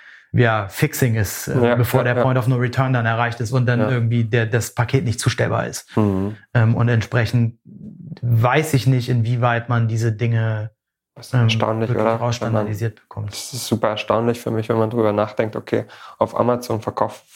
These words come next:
Speaker 2: wahrscheinlich so gut wie jeder, ähm,
Speaker 1: Mhm.
Speaker 2: oder, oder die meisten. Ähm, und da gibt's so banale Themen, dass es keine Adressvalidierung gibt,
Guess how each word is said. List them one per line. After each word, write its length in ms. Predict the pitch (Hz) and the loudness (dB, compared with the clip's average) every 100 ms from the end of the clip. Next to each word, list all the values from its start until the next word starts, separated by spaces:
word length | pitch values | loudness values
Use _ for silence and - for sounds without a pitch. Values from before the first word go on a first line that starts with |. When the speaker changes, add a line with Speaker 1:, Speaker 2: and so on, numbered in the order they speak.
| - | -6
Speaker 2:
wahrscheinlich 720 | 107 - 113 113 110 - - | -4 -2 0 2 0 -2 -12
so 140 | - 120 | -6 -2
gut 240 | 131 123 | 0 0
wie 60 | - | 0
jeder, 540 | 120 117 123 147 - _ | 2 2 2 -2 -8 _
ähm, 180 | 165 120 | -2 -2
Speaker 1:
Mhm. 60 | 135 | 0
Speaker 2:
oder, 240 | 117 117 | 0 0
oder 140 | 117 113 | -2 -2
die 100 | 113 | 2
meisten. 540 | 110 123 - 165 160 - - - - - | 2 0 -4 -6 -6 -12 -20 -20 -8 -2
Ähm, 240 | 110 110 | -2 -2
und 160 | - 110 | -4 -2
da 100 | 110 | 0
gibt's 200 | 117 123 | 0 0
so 80 | 117 | -2
banale 560 | 113 104 107 110 135 135 | -2 0 2 2 0 0
Themen, 360 | - 123 127 | -2 0 0
dass 200 | 120 117 | -2 -4
es 160 | 120 - | -10 -8
keine 220 | - 113 | -2 0
Adressvalidierung 880 | 113 120 120 139 123 120 123 120 120 | 0 0 -2 -2 -2 -2 -2 0 0
gibt, 260 | 131 - | -2 -4